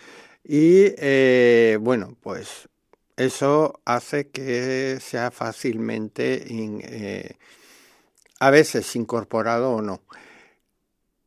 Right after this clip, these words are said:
¿Trabajar con la harina de frijol cargamato, eh,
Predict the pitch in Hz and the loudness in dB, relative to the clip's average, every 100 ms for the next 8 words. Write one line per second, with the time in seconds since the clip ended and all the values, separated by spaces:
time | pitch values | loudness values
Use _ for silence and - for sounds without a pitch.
0 | _ _ _ _ _ _ _ _ 147 143 | _ _ _ _ _ _ _ _ 4 6
1 | 143 - 175 226 - 220 190 165 156 143 | 4 6 4 4 2 2 4 4 4 4
2 | 147 160 165 151 139 123 - 117 - 143 | 2 0 0 0 0 0 -2 -4 -2 -4
3 | 143 - 127 120 120 123 131 123 120 110 | -2 -2 -2 -2 -4 -2 -4 -6 -8 -8
4 | 107 _ _ _ _ _ _ - 117 117 | -12 _ _ _ _ _ _ -6 -2 0
5 | 113 113 110 107 110 110 | 2 2 2 0 -2 -4